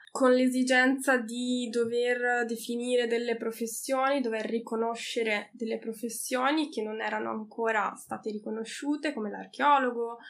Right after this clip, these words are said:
lo storico dell'arte, ehm, l'archivista, il bibliotecario.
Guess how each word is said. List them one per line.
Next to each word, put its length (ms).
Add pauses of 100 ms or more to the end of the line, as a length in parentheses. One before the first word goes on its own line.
(240)
lo 80
storico 300
dell'arte, 1040 (280)
ehm, 1300
l'archivista, 760
il 60
bibliotecario. 1200